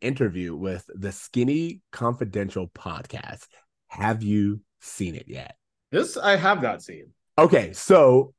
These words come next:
Speaker 1: uh, there is a link. Click that link, play it for our listeners. And, uh,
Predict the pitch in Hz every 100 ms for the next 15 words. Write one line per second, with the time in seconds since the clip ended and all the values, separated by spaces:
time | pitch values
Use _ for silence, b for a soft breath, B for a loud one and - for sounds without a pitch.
0 | _ 139 135 127 110 - - _ 117 117
1 | 151 190 196 139 131 - - 208 - 190
2 | - 139 139 - _ - 190 202 208 -
3 | 180 160 147 139 135 101 85 76 95 -
4 | _ b b b b _ 139 131 123 117
5 | 113 107 107 104 - _ 123 110 107